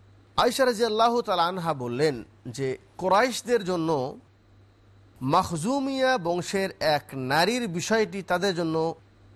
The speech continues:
চিন্তার কারণ হয়ে দাঁড়ালো। মাখজুমা গোত্রের একজন নারীর বিষয়কে কেন্দ্র করে কুরাইশদের জন্য একটা বড় চিন্তার কারণ হয়ে দাঁড়ালো। কি কারণ?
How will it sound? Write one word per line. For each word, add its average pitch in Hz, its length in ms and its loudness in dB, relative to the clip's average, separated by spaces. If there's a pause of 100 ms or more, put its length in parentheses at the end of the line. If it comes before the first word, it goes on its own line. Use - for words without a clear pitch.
(380)
চিন্তার 233 520 0 (100)
কারণ 147 180 0 (120)
হয়ে 123 220 -2
দাঁড়ালো। 92 300 -4 (2000)
মাখজুমা 151 580 0 (380)
গোত্রের 151 540 -4 (200)
একজন 131 340 -6 (200)
নারীর 190 380 0 (200)
বিষয়কে 208 460 0 (140)
কেন্দ্র 147 260 2 (120)
করে 165 180 0 (580)
কুরাইশদের 208 680 2
জন্য 165 180 -4 (180)
একটা 139 180 -6 (140)
বড় 147 160 0 (180)
চিন্তার 190 400 0 (100)
কারণ 151 280 2
হয়ে 123 200 0
দাঁড়ালো। 104 260 -4 (120)
কি 214 60 -4 (100)
কারণ? 226 200 2